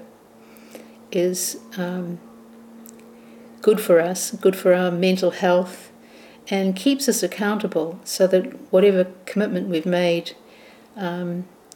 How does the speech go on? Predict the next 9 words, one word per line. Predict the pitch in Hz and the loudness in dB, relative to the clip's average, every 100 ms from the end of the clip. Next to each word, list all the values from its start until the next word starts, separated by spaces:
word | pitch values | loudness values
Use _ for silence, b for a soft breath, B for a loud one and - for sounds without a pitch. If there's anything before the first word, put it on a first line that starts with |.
| B B B B | B B B B
we | 185 180 175 170 170 226 - - - - - | 2 4 4 2 -2 -4 -8 -14 -20 -20 -6
are | 175 160 160 165 - | 0 2 0 -4 -4
coming | 208 180 | 0 2
back | 170 170 175 | 2 2 2
each | 175 175 | -2 0
week | 190 180 180 | 2 2 2
to | - | -6
see | 185 - 190 | -2 4 4
everybody | 180 180 165 160 165 170 | 6 2 2 2 -2 -6